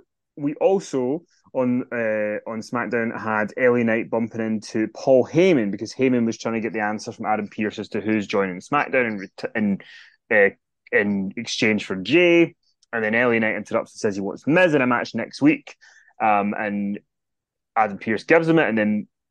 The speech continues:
L A Knight and Heyman have an exchange, which was pretty interesting. You know, not a, if it's not a bad thing for L A Knight, you know,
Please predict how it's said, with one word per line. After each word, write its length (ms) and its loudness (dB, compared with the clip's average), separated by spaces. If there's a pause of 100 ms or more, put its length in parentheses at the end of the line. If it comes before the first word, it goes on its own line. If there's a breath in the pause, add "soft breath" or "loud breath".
L 160 2
A 100 0
Knight 160 -2
and 80 -10
Heyman 340 -4
have 140 0
an 80 -6
exchange, 920 -4
which 180 -8
was 100 -8
pretty 240 2
interesting. 600 0 (560)
You 80 0
know, 140 4
not 400 -2 (340 soft breath)
a, 60 2
if 260 0
it's 400 -2
not 140 2
a 80 0
bad 260 2
thing 140 2
for 100 0
L 160 4
A 80 2
Knight, 220 0
you 100 0
know, 320 -2